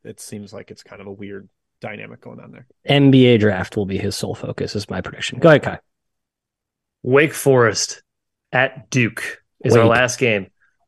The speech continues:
Speaker 2: Take
Speaker 3: for
Speaker 2: Wake
Speaker 3: Chat
Speaker 2: next.
Speaker 3: Mob Part Two. Matthew just has to jump in. I'm gonna kick
Speaker 2: Had
Speaker 3: it to you
Speaker 2: to.
Speaker 3: first, buddy. Let me set you up. Wake Forest <laughs> is eight-point dogs to Duke. Duke, Matt, your boys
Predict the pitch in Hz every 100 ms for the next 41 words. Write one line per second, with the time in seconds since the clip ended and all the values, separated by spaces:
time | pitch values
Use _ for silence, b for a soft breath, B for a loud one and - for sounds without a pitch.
0 | _ - 131 120 110 127 113 123 117 -
1 | 117 - 113 104 - _ _ _ _ _
2 | _ _ _ _ 107 110 113 110 104 101
3 | - 107 - 127 120 - 120 113 104 117
4 | 104 B B B 131 156 165 - 165 107
5 | 147 123 - 143 - 113 110 127 135 -
6 | 135 120 113 - b b b _ 139 170
7 | - 180 180 135 - 175 147 160 202 -
8 | 170 143 143 147 127 117 - 156 131 123
9 | 117 b b b b _ _ - 170 180
10 | 151 139 135 - _ _ - 139 127 151
11 | 135 120 120